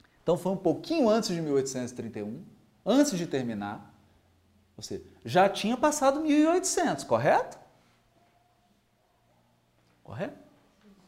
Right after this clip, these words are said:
Um pouquinho antes de terminar o primeiro reinado. Aí ele fala assim:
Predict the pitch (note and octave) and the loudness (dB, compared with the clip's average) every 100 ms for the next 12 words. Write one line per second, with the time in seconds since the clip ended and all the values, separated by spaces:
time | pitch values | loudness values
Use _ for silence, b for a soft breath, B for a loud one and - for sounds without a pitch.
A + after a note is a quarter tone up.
0 | _ _ _ _ F3+ E3 G#3 - G#4 D4 | _ _ _ _ -4 2 2 2 0 4
1 | C#4 - D#4 D4+ B3+ B3+ C#4 C4 C4+ B3 | 4 4 2 4 2 2 0 0 0 -2
2 | A2 - - B B A#3 B3+ C4 - A#3 | -6 -12 -20 B B 4 4 2 -2 -2
3 | A#3+ - - | -2 -6 -12